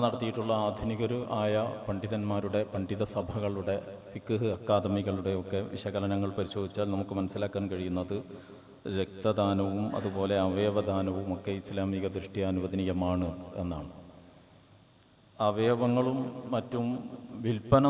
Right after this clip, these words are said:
നടത്തുന്നതിനെ പറ്റിയല്ല ഈ പറയുന്നത്. ഒരു അനിവാര്യ ഘട്ടത്തിൽ ഒരാൾ അയാളുടെ, പിന്നെ, വേണ്ടപ്പെട്ട ഒരാൾക്ക്, ബന്ധുവോ അല്ലാത്ത ഒരാ-, ആയ ഒരാൾക്ക് ആവശ്യഘട്ടത്തിൽ നൽകുന്ന സേവനത്തെ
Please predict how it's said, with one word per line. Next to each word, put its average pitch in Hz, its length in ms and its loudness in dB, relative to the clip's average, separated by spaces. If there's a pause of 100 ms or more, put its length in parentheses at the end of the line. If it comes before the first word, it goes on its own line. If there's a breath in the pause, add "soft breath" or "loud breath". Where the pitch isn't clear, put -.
നടത്തുന്നതിനെ 117 600 2
പറ്റിയല്ല 101 380 0
ഈ 95 100 0
പറയുന്നത്. 82 500 -4 (840)
ഒരു 117 140 -4 (120)
അനിവാര്യ 120 480 0
ഘട്ടത്തിൽ 113 360 -4 (120)
ഒരാൾ 107 280 2 (380)
അയാളുടെ, 101 440 2 (360)
പിന്നെ, 95 320 -2 (600)
വേണ്ടപ്പെട്ട 101 480 0
ഒരാൾക്ക്, 92 360 0 (960 loud breath)
ബന്ധുവോ 120 420 2 (180)
അല്ലാത്ത 110 320 2 (100)
ഒരാ-, 101 200 2 (120)
ആയ 101 120 2 (160)
ഒരാൾക്ക് 95 420 0 (300)
ആവശ്യഘട്ടത്തിൽ 107 760 0
നൽകുന്ന 95 420 0 (420)
സേവനത്തെ 107 540 2